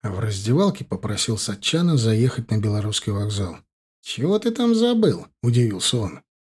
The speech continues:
«Да старики у меня сегодня возвращаются из Паланги, встретить надо. У них поезд без пяти десять». «Ну, встретим, что ж», — кивнул Сатчан. «Где мы у тебя все разместимся?» —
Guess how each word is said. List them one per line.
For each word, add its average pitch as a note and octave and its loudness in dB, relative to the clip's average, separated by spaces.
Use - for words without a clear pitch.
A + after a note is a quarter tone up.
«Да F#2+ -10
старики F#2+ -2
у E3+ 0
меня E2+ 0
сегодня E2+ -4
возвращаются G#2 0
из - -2
Паланги, F#2+ -2
встретить - -2
надо. E2 -4
У G2+ -2
них A#2 2
поезд F#2 -2
без G2+ -4
пяти G2 -4
десять». - -6
«Ну, - -2
встретим, F#3 -2
что - -6
ж», — - -6
кивнул F2+ -2
Сатчан. E2+ -6
«Где A2+ -2
мы E3 2
у D#3+ -2
тебя E3+ 2
все F#3 0
разместимся?» — D3 2